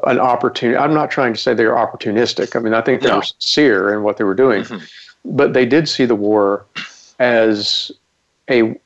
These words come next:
Speaker 1: a way to demonstrate their patriotism uh, and, and in some ways combat the nativism that they were facing by the Protestant majority.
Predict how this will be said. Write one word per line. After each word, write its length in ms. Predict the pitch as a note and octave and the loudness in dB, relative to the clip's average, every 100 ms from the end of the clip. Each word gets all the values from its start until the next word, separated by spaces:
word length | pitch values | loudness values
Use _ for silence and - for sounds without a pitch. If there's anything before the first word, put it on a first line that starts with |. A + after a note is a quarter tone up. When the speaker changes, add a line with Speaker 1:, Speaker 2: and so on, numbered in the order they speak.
| - | -2
Speaker 1:
a 160 | B2 A#2 | 2 2
way 560 | A2 A#2 B2+ C3 A2+ | 2 2 4 4 4
to 600 | A2 - A2 G#2 G2+ - D#3+ | 0 -2 0 0 -4 -8 -2
demonstrate 540 | B2+ B2+ - A#2+ A2+ | 2 2 2 0 0
their 100 | A2+ | 0
patriotism 1040 | - A#2+ A#2+ - G#2+ G2+ A2+ - B2+ C3+ B2+ _ - | 0 0 0 0 -2 -2 -2 -4 -6 -10 -14 _ -10
uh, 240 | - - - | -4 -2 -2
and, 440 | - C3 D2 - - | 0 0 0 -2 -2
and 440 | - C3+ A#2+ A#2 - - - _ _ | 0 2 2 2 0 -6 -12 _ _
in 220 | - C3 B2 | -2 2 2
some 280 | C#3+ D3 | 2 2
ways 240 | C3 A#2 G#2+ | 4 2 0
combat 580 | - B2 A2 A#2+ A#2+ C#3 | -2 -4 0 2 0 0
the 60 | |
nativism 720 | A2+ A#2+ - G#2+ A#2 B2+ C3 C3+ _ _ - - _ _ | 0 2 2 0 -2 -4 -10 -14 _ _ -20 -20 _ _
that 180 | B2+ B2 | -2 2
they 100 | A#2+ | 2
were 160 | A2 | 2
facing 640 | G2+ A2+ A2 - A2 G2+ F#2+ _ _ - | 2 0 0 0 -6 -8 -12 _ _ -8
by 200 | A#2+ A2 | 0 0
the 80 | A2 | 0
Protestant 560 | - A2 G#2+ A2 - | 0 -2 -2 -8 -14
majority. 640 | - G#2+ A#2 A2+ G#2+ B2 B2+ | -12 -4 -4 -2 -2 -4 -8